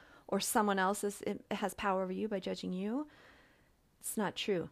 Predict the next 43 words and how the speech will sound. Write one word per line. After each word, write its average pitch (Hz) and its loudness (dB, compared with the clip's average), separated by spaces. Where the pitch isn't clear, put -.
It's - -4
just, - -4
that's 175 -4
a 180 0
tug - -6
of 208 0
war, 240 -4
and 214 0
it's 202 -4
a 196 -2
never, 190 -2
you 196 -2
never 185 2
win 180 -2
that - -4
game. 247 -6
Someone's 196 -4
always 190 4
climbing 185 0
on 175 -2
top - -4
of 185 -4
someone 190 -4
else, 277 4
and 196 6
it, 190 2
it 196 2
never, 190 4
no 220 6
one 233 8
ever 240 4
wins. 214 -2
It 233 4
really 240 4
is 208 -2
powerless. 208 0
It's - -6
a 190 -2
bunch 208 -4
of - -12
people - -6
really 190 -4
afraid. - -6